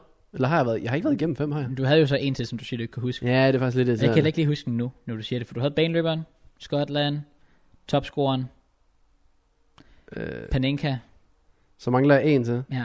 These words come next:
Speaker 2: det
Speaker 1: Jeg, jeg kan ikke huske den.
Speaker 2: Det er fandme træls.
Speaker 1: Jeg går ikke ud fra, at den gik hjem, for jeg er ret sikker på, at den eneste, der gik
Speaker 2: <laughs>
Speaker 1: hjem, var sjovt nok baneløberen,
Speaker 2: Baneløberen,
Speaker 1: som så
Speaker 2: ja.
Speaker 1: også kom hjem et par gange.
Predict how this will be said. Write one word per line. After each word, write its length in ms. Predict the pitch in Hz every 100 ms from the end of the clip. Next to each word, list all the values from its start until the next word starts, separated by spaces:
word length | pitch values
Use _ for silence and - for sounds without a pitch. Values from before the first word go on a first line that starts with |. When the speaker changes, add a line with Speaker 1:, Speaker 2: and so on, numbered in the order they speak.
| 110
Speaker 2:
det 20 |
Speaker 1:
Jeg, 80 | 123
jeg 80 | 135
kan 120 | 131
ikke 120 | 156 -
huske 240 | 143 -
den. 80 | -
Speaker 2:
Det 160 | -
er 40 | -
fandme 140 | 120
træls. 320 | - 113 - -
Speaker 1:
Jeg 100 | -
går 80 | 151
ikke 160 | 151 165
ud 60 |
fra, 100 | 151
at 60 | 139
den 80 | 123
gik 160 | 113
hjem, 200 | 123 120
for 60 | 117
jeg 80 | 107
er 40 |
ret 100 | 117
sikker 140 | 131 113
på, 60 |
at 60 | 113
den 100 | 123
eneste, 220 | 156 135
der 160 | 117 139
gik 180 | 151 131
Speaker 2:
<laughs> 40 |
Speaker 1:
hjem, 220 | 120 92 - 98 80 -
var 200 | 120 123
sjovt 320 | 117 131 113 92
nok 260 | 104 - - _ _ _ _ -
baneløberen, 380 | 113 110 107 92
Speaker 2:
Baneløberen, 300 | 92 71 -
Speaker 1:
som 100 | 107
så 100 | 120
Speaker 2:
ja. 40 |
Speaker 1:
også 140 | 123
kom 80 | 156
hjem 120 | 190
et 100 | 196
par 160 | - 175
gange. 400 | 175 127 127 139